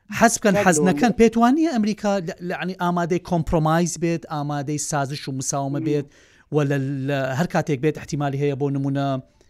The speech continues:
Speaker 1: ناوچەکە جێبێڵێت؟
Speaker 2: لێک، لێک ئەگەر بەهاتایە و ئێمە هەموو شیعی عێراقمان بە یەک پاکێج لە قەڵەم بایە و بە هەر هەمویان پرۆ ئێرانی بن، پرۆکسی ئێرانی بن، قسەیەکی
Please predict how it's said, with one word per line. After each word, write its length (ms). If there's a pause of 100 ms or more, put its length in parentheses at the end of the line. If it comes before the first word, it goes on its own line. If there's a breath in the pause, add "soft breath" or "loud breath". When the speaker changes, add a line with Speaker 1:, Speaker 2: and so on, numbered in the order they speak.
(160)
Speaker 1:
ناوچەکە 380
جێبێڵێت؟ 520
Speaker 2:
لێک، 120
لێک 180 (800)
ئەگەر 360
بەهاتایە 520
و 100
ئێمە 300
هەموو 280
شیعی 300
عێراقمان 440
بە 120
یەک 160
پاکێج 300
لە 80
قەڵەم 280
بایە 200
و 80
بە 120
هەر 140
هەمویان 280
پرۆ 200
ئێرانی 300
بن، 200
پرۆکسی 340
ئێرانی 300
بن، 160 (720)
قسەیەکی 400